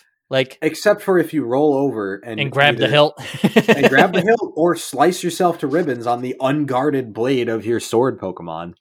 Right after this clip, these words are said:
Speaker 1: Okay. It's a one.
Speaker 2: <laughs>
Speaker 1: Uh,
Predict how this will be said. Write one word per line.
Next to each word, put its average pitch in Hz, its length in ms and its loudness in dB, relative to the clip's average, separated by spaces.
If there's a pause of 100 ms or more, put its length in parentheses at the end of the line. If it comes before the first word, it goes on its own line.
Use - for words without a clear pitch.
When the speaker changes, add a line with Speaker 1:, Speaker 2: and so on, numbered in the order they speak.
Speaker 1:
Okay. 139 300 -4 (640)
It's 185 180 2
a 143 60 2
one. 117 240 -6 (500)
Speaker 2:
<laughs> 339 840 2 (300)
Speaker 1:
Uh, 139 380 2